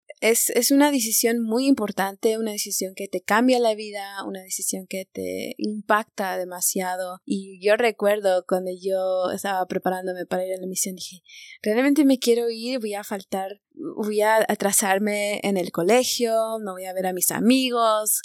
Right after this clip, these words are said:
mis amigos se van a olvidar de mí, ¿qué va a ser de mi mamá? ¿Cómo va a estar mi mamá, mi papá, verdad? Pre-,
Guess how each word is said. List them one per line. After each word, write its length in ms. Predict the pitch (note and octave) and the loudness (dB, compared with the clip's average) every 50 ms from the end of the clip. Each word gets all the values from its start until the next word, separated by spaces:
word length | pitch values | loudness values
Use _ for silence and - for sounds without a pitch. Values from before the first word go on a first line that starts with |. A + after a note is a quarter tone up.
| - _ | -6 _
mis 180 | A3+ G#3+ - G3+ | 0 2 2 2
amigos 280 | G3 G3+ G3+ A3 C4+ | 2 4 4 6 6
se 80 | D4 B3+ | 6 6
van 120 | G#3+ G3+ | 6 4
a 60 | G3+ | 4
olvidar 380 | G#3 G#3+ A3 G3+ F#3 F#3 F#3 F#3+ | 4 4 4 4 4 4 2 2
de 180 | F#3 F3+ F#3 F#3+ | -2 -4 -4 -4
mí, 460 | G3+ G#3+ A#3+ C4 C4 C4+ C4+ C4 B3 | -2 0 2 2 2 2 2 2 2
¿qué 120 | B3+ A#3+ G#3+ | 2 2 2
va 80 | G#3+ | 2
a 60 | A3+ | 0
ser 140 | - A#3+ A3 | 0 0 0
de 100 | A3 A3 | 0 0
mi 120 | G#3+ G#3+ G3+ | -2 -4 -6
mamá? 600 | F#3+ F#3 F3+ F#3 G3 G#3+ A3+ A#3 A#3 A#3 A#3+ A#3+ | -6 -6 -6 -4 0 2 2 4 4 2 2 0
¿Cómo 140 | A#3+ A#3 G#3+ | -2 -6 -6
va 80 | G#3 G#3 | -4 -6
a 40 | G#3 | -4
estar 200 | - G#3+ G#3 G#3 | -2 -2 -4 -4
mi 100 | G#3 G#3 | -8 -14
mamá, 560 | G3 F#3+ F#3 F#3+ G3 G#3+ A3+ A3+ A3+ A3+ A3+ | -14 -14 -12 -8 -6 -4 -4 -4 -4 -6 -8
mi 140 | A3+ G#3 G3 | -8 -6 -4
papá, 540 | F#3+ F3+ F#3 - - G#3+ A3 A3 A3+ A3+ A3 | -4 -4 -4 -2 -2 -2 0 0 -2 -4 -4
verdad? 440 | G#3 G3+ G3 G3+ G3 G3 G3+ G#3 - _ | -6 -8 -6 -6 -4 -4 -4 -6 -8 _
Pre-, 180 | - G#3+ G3+ | -4 -4 -4